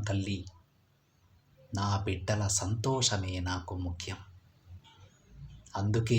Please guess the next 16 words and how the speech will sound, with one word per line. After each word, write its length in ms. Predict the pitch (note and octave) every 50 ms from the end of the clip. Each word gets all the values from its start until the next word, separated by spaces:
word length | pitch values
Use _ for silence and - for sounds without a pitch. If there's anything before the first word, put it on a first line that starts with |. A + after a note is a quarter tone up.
| A2 -
చెబుతున్నాను 640 | A2+ F#2+ G#2 - - G#2+ G#2 G#2 G#2 G#2 G2+ G2 G2 F#2+ -
బిడ్డ, 180 | G2 F2 - G#2+ G2+ G2 - - - - - - - - - - - - - - - - - - - G2 A#2 C#3
ఏ 20 | D#3+ E3 D#3+ D#3 - -
సమయంలో 540 | C3+ C#3 D3+ D3 C#3+ C#3 C3 B2 B2 A#2+ A#2 A2+ A2
అయినా 220 | G#2+ G#2+ G#2 G#2 G#2 G2 -
సరే, 220 | - G2 G2 - - - - - - - - - - - - -
నీకు 300 | C#3+ F3+ G3 G3 G3 D#3+ B2 A#2 C#3
ఎటువంటి 500 | C#3+ - F#3+ F#3 F#3 E3+ D#3 D3 - C3+ A#2+ - -
కష్టం 300 | C3 B2+ - - D3+ D3 C#3 C3
వచ్చినా, 340 | A#2+ - - B2 A2 G#2 G2+ G2 F#2 - - - A2
బాధ 160 | B2 C#3 C#3 C3 B2 -
కలిగినా, 440 | A2+ G#2+ G2+ G2 G2 G2+ F#2+ F#2 - - - - - -
సంతోషం 520 | A#2+ B2 B2 C#3 D3+ D#3+ E3 E3 E3 D3 C3+ A#2 A2
వచ్చినా, 340 | - - - G#2+ G2+ F#2 E2+ - - - - - - - - - - - - _ _ - G2 F#2+
నాతో 320 | F2+ F2+ G#2+ - - A#2+ G#2+ - - G2+
పంచుకో. 420 | F#2 F#2 - - - - -